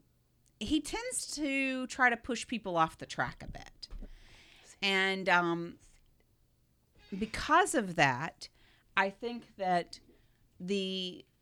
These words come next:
point Toto was try-, Toto was trying to make was more around,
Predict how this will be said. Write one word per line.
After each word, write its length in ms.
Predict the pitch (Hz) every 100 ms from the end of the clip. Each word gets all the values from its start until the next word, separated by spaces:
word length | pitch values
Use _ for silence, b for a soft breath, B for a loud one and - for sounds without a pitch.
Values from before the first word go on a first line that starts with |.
| _
point 400 | - 277 285 226
Toto 420 | - 240 220 214
was 180 | 190 185
try-, 260 | - 220 -
Toto 440 | - 240 226 185 180 -
was 200 | 175 -
trying 440 | - 294 277 262
to 100 | 202
make 320 | 180 156 -
was 140 | 170 180
more 300 | 196 208 214
around, 720 | 180 165 156 151 151 147